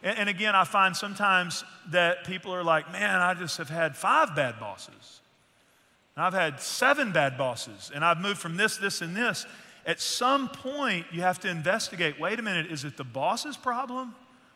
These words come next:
or do I have an authority problem? Do I have an E Q problem? Do I have a get along and play well with others problem? Do I need to learn how?" Work teaches you that.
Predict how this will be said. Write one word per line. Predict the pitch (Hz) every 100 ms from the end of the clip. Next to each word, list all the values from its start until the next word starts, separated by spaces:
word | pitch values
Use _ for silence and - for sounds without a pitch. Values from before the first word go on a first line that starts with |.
| _
or | 151 160
do | 147
I | 139 247
have | 226 208
an | 175 156
authority | 139 156 139 127 113
problem? | 113 92 90 - _ _ _ _ _ _ - -
Do | 180
I | 208
have | 240
an | 233 220
E | 214
Q | - 262 302
problem? | 240 202 156 123 101 - - - -
Do | 208
I |
have | 214 247
a | 240
get | 175 233
along | 226 226 226
and | 202
play | - 220
well | 220 214
with | 202 214
others | 262 269 170
problem? | - 165 135 117 90 - - _ _ _ _ _ -
Do | 196
I |
need | 220 240
to | 233
learn | 226 233 214
how?" | 214 254 185 151
Work | 208 403
teaches | - 302 302 254
you | 190
that. | 165 147 104 -